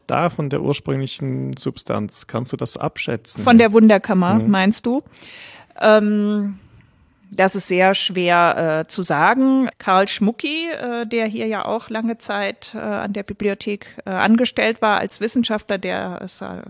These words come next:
Speaker 2: kennt sich enorm gut mit dem Thema aus und er fand, äh, im Stiftsarchiv ein Inventar von Fluchtkisten,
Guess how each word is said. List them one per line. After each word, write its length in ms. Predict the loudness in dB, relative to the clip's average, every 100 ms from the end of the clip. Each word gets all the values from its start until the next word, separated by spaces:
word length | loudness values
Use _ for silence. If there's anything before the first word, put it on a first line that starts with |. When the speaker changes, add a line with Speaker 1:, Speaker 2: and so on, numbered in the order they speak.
| _
Speaker 2:
kennt 320 | 2 2 2
sich 200 | -2 -4
enorm 300 | -4 -4 -4
gut 220 | -4 -4
mit 160 | -4 -4
dem 160 | -6 -6
Thema 320 | -6 -4 0
aus 340 | 0 0 -2
und 180 | -4 -4 -6 -20 -20 -6
er 180 | 2 2
fand, 640 | 4 2 2 2 -2 -8 -4
äh, 380 | -2 0 -2 -6 -16 -20 -20 _ -6
im 360 | -2 2 2 0
Stiftsarchiv 1500 | -2 -2 -4 -10 -12 -14 -8 -6 -4 0 2 2 0 -8 -4
ein 220 | 0 0 0
Inventar 640 | 2 2 0 -2 2 2
von 240 | 4 0
Fluchtkisten, 1040 | 0 0 0 0 -2 0 0 -4 -4 -4